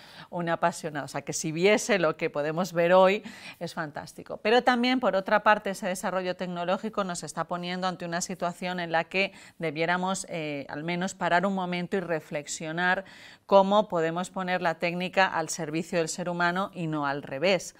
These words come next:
¿no? Aquí hablamos de esos neuroderechos, es decir, por ejemplo, se están desarrollando muchos proyectos de investigación para ver cómo podemos, eh, moldear o influir en la actividad neuronal desde fuera.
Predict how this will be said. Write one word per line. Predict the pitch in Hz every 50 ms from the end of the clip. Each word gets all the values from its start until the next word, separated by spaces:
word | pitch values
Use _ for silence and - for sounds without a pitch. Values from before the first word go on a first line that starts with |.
| - - - - -
¿no? | 160 156 160 156 -
Aquí | 165 165 - 185
hablamos | 175 170 170 170 180 190 196
de | 185 170
esos | - 190 180 170
neuroderechos, | 175 156 156 160 156 151 139 135 143 175 190 180 - - - - -
es | 160 147
decir, | 156 156 147 - 165 151 147 -
por | - 147
ejemplo, | 147 - - 175 165 151 156 156
se | - 170
están | 156 - 175 156 156
desarrollando | 165 165 - 175 160 170 170 170 180 185 185 180 196 196 - - - - - - - -
muchos | 175 170 - 185 170 -
proyectos | 185 175 170 170 - 175 160
de | 175
investigación | 170 165 165 175 - 180 160 165 165 - - 190 185 196 208 190 185 -
para | 190 180 170 160 156
ver | 175 180 175
cómo | - 185 180 190 175
podemos, | 180 175 160 170 170 175 190 202 196 - - - - - - -
eh, | 170 165 160
moldear | 156 156 151 151 151 143 139 147 151 170 190 202 202 196 -
o | - 170
influir | 160 156 160 156 - 175 170 175 190 202 220 208 -
en | 170 170 165
la | 156 151
actividad | 160 - - 170 156 160 160 160 170 -
neuronal | 190 185 190 180 180 170 170 165 170 185 214 - -
desde | 180 160 175 160 147 147 135 135
fuera. | - - 170 160 147 135 - -